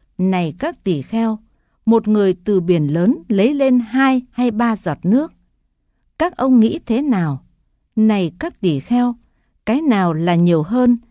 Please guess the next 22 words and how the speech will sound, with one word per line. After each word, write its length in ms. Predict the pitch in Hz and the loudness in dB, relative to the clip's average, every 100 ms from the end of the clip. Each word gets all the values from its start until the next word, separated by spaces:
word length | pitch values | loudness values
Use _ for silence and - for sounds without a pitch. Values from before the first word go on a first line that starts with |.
| _ _ _ | _ _ _
hai 360 | _ 269 269 254 | _ 0 2 0
hay 160 | 240 247 | -2 -2
ba 240 | 214 240 | -2 -2
giọt 200 | 226 160 - | -2 -4 0
nước 360 | 226 311 - | 2 2 -2
được 300 | 202 180 170 | -2 -2 0
lấy 200 | 165 214 | -2 0
lên, 320 | 285 262 247 233 _ _ _ _ | 0 2 2 0 _ _ _ _
hay 200 | 254 233 | -2 0
là 160 | 180 | 0
nước 360 | 156 220 339 185 | 2 2 2 0
biển 260 | 170 131 | 2 2
lớn? 240 | 151 170 311 - _ _ _ _ _ _ _ _ _ _ | 0 0 0 -4 _ _ _ _ _ _ _ _ _ _
Chính 240 | 226 254 359 | 0 0 0
cái 180 | 214 285 | -4 -2
này, 380 | 277 185 151 135 _ _ _ | 0 0 -2 -6 _ _ _
bạch 240 | 185 180 - | -4 -4 -4
Thế 160 | - 240 | -4 -4
Tôn, 340 | - 247 233 233 - _ _ | -2 2 2 0 -6 _ _
là 200 | 208 202 | -2 0
nhiều 320 | 190 202 180 | 2 2 2
hơn, 340 | 165 233 262 | 0 0 0